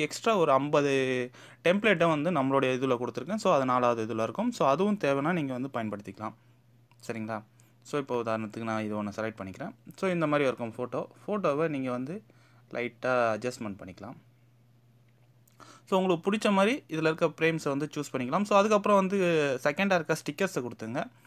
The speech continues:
ஸ்டிக்கர்ஸை கொடுத்தீங்கன்னா இதுல ஸ்டிக்கர்ஸ் எல்லாமே பி என் ஜில தான் வரும். So, உங்களுக்கு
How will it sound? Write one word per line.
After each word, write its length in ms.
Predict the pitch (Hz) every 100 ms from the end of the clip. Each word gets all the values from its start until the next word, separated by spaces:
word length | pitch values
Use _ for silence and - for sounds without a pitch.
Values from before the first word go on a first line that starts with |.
| - - - -
ஸ்டிக்கர்ஸை 400 | - 240 311 262 214
கொடுத்தீங்கன்னா 360 | 180 170 175 180
இதுல 160 | 156 151
ஸ்டிக்கர்ஸ் 320 | 170 185 175 156
எல்லாமே 220 | 147 147 147
பி 60 | 151
என் 80 | 139
ஜில 140 | 127 123
தான் 100 | 127
வரும். 180 | 127 196
So, 160 | - 202
உங்களுக்கு 240 | 214 208